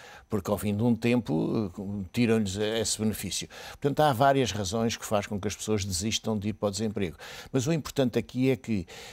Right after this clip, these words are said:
sendo o nosso desemprego estrutural, como dizia o Sr. Doutor, agora mesmo, é, é menos de um e meio por cento, dois por cento, não se consegue reabsorver definitivamente ou de uma forma constante o desemprego,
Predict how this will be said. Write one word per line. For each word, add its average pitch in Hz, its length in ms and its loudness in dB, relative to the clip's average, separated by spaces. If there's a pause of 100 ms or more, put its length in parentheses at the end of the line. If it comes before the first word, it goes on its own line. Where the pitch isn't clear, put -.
(120)
sendo 165 440 2
o 139 60 4
nosso 131 240 4
desemprego 117 360 2
estrutural, 98 520 -4
como 101 140 -4
dizia 98 140 -4
o 95 40 -4
Sr. - 80 -6
Doutor, 85 400 -6
agora 98 260 2
mesmo, 90 380 -6 (140)
é, 95 360 -2
é 95 260 -6
menos 120 360 4
de 98 100 -4
um 113 100 4
e 110 60 4
meio 107 200 4
por - 120 -4
cento, 101 240 -2
dois 98 200 -2
por - 120 -6
cento, 101 240 -2
não 117 220 4
se - 100 -4
consegue 98 400 -2
reabsorver 107 640 2 (500)
definitivamente 101 1200 0
ou 98 180 2
de 95 80 -8
uma 98 140 0
forma 101 320 0
constante 98 580 -6
o 107 60 -4
desemprego, 101 580 -6